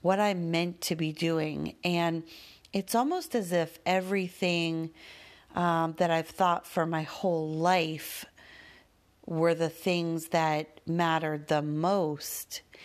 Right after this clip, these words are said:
and that were at the very top of the totem pole,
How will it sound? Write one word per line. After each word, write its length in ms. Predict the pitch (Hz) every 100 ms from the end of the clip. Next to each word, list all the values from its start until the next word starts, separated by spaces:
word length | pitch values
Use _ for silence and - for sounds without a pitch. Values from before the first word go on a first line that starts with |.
| - - -
and 200 | 165 165
that 160 | 165 151
were 180 | 156
at 140 | 156 -
the 120 | 160
very 500 | 156 160 156 156 156 -
top 580 | - - 185 170 - -
of 140 | 165 156
the 140 | 147
totem 460 | 147 175 180 180 170
pole, 560 | - 156 143 139 143